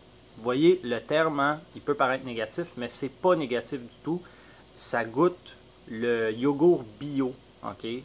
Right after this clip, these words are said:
de qualité, euh, yogourt grec. Et c'est, c'est le goût que j'ai remarqué, il a fallu que je parle avec parce que je reconnaissais le goût, mais j'avais pas de référence parce que je mange pas de, de yogourt grec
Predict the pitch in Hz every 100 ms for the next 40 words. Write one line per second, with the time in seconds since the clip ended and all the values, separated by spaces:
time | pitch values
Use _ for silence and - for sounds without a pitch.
0 | - 107 - 180 175 143 - 139 156 -
1 | - - - - 104 104 139 151 175 139
2 | 120 120 139 - - - - - - -
3 | - 127 139 - 147 147 - - 143 139
4 | 135 - 135 131 123 156 214 - 147 127
5 | 135 127 123 - 180 151 131 143 156 -
6 | 151 127 117 160 - 92 - - 151 151
7 | 120 107 110 110 160 175 165 - 143 120
8 | 135 170 123 117 110 - 165 139 127 123
9 | 127 160 - 120 - 160 170 - - -
10 | 107 120 127 123 - 190 160 123 123 110
11 | 110 113 120 127 151 117 120 131 147